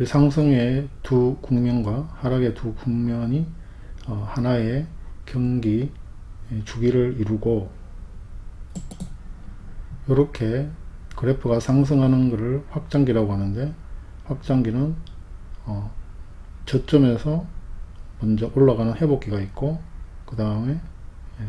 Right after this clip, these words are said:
고점을 향해서 올라가는 상승기가 있습니다. 그리고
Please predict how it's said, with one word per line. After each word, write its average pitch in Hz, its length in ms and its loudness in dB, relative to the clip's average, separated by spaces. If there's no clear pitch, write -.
고점을 127 460 2
향해서 110 280 0
올라가는 120 400 2
상승기가 120 760 2
있습니다. 98 400 -6
그리고 123 440 4